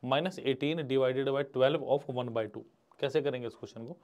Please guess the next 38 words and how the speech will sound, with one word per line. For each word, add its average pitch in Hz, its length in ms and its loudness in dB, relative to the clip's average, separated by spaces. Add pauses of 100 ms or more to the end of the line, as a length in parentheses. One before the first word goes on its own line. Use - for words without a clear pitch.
(380)
आप 175 160 6
प्लीज 185 320 2
ट्राई 135 200 6
कर 143 100 2
सकते 135 260 -2
हैं, 147 40 -2
मैं 139 100 -2
दे 123 100 2
रहा 131 100 0
हूँ 131 80 0
आपको 127 120 0
बीस 123 200 -2
से - 60 0
पच्चीस 123 240 0
सेकंड, 156 240 -2
करिए 120 260 0
फटाफट। 110 360 -4 (1900)
आप 123 160 0
जब 139 160 4
तक 170 220 4 (200)
करिए, 131 240 4
मैं 151 100 -4
इसको 135 180 -6
क्वेश्चन 123 260 -6
को 131 60 -6
लिख 131 140 -4
लेता 131 200 -2
हूँ। 143 60 -6
देखो 139 140 -4
क्या 123 160 0
दिया 107 180 -6
है, 98 60 -12 (3250)
ट्वेंटी 117 280 -6
फ़ाइव 120 380 -2
प्लस 120 260 -2
एट 117 360 -6 (1500)
divided 113 440 -4
by 120 60 2